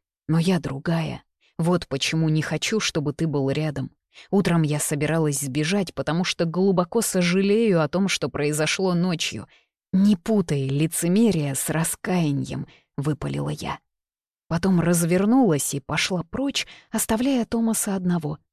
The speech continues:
такого же разъярённого, как и я.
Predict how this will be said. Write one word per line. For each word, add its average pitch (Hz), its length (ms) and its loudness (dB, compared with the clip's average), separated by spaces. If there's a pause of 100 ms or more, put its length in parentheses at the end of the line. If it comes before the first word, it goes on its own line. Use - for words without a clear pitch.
(220)
такого 151 400 0
же 143 180 0
разъярённого, 160 920 2
как - 200 -6
и 151 40 -4
я. 135 260 -8